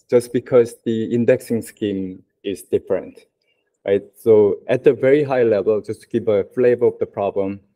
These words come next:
the D tensor placement describes how each mesh axis is mapped to the, um, the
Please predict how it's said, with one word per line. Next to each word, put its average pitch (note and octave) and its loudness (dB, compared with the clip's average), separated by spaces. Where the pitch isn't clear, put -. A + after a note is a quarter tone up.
the G2 6
D C#3+ 2
tensor E3 -4
placement B2 -2
describes A2 -4
how A#2 0
each - -10
mesh G#2+ -6
axis G#3 -4
is A2 -2
mapped G#2 -2
to B2 -6
the, G#2 -4
um, F2+ -4
the F#2 -6